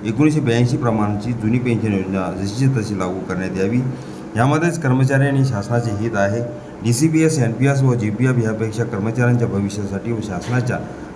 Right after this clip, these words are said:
आर्थिक बजेटसाठी एकोणीसशे ब्याऐंशीची जुनी पेन्शन योजना हीच देणे गरजेचे आहेत.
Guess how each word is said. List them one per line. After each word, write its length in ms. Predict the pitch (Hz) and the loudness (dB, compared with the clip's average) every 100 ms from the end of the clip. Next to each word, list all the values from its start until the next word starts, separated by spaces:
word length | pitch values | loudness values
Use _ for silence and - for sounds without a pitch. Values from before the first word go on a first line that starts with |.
| - | 0
आर्थिक 300 | 117 120 156 | 0 2 0
बजेटसाठी 600 | 123 117 120 120 104 123 | 0 2 0 0 -2 -2
एकोणीसशे 340 | 107 113 107 107 | -2 -2 -2 -2
ब्याऐंशीची 560 | 98 104 107 127 123 | 0 0 0 -2 -2
जुनी 280 | 107 101 104 | -4 -2 -2
पेन्शन 420 | 101 98 101 110 | -2 -4 -4 -4
योजना 240 | 101 90 92 | -4 -4 -6
हीच 280 | 92 110 | -4 -4
देणे 220 | 95 98 92 | -4 -2 -2
गरजेचे 460 | 85 82 95 90 | -4 -4 -4 -4
आहेत. 220 | 92 107 | -4 -4